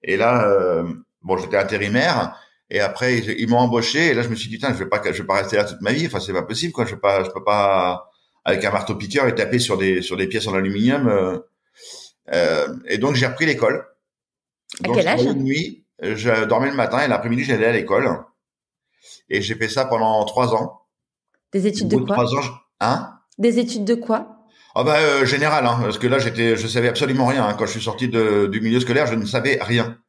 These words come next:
Speaker 1: Mais ce qui s'appelle rien, c'est rien, hein. Je, j'étais au niveau zéro pratiquement. Et donc, euh, pendant trois ans, j'avais, je voulais passer un diplôme dans l'entreprise pour évoluer. Euh, je voulais être radiologue, passer à la radio des pièces,
Speaker 2: Ok.
Speaker 1: avec les rayons X et tout ça. Et au bout de trois ans, j'ai eu mon diplôme.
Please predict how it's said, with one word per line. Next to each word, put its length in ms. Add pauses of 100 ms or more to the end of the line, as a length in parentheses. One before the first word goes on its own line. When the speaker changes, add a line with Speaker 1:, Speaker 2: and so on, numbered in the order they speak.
(240)
Speaker 1:
Mais 340
ce 80
qui 100
s'appelle 280
rien, 240
c'est 140
rien, 180
hein. 140
Je, 480 (560)
j'étais 240
au 40
niveau 240
zéro 300
pratiquement. 720 (580)
Et 100
donc, 280
euh, 160
pendant 200
trois 300
ans, 140
j'avais, 460
je 60
voulais 160
passer 240
un 100
diplôme 360
dans 80
l'entreprise 500 (720)
pour 240
évoluer. 480
Euh, 160
je 60
voulais 160
être 180
radiologue, 640
passer 220
à 40
la 80
radio 280
des 120
pièces, 380 (180)
Speaker 2:
Ok. 80 (340)
Speaker 1:
avec 200
les 60
rayons 220
X 180
et 80
tout 80
ça. 380 (520)
Et 240
au 60
bout 120
de 60
trois 260
ans, 120
j'ai 140
eu 40
mon 140
diplôme. 500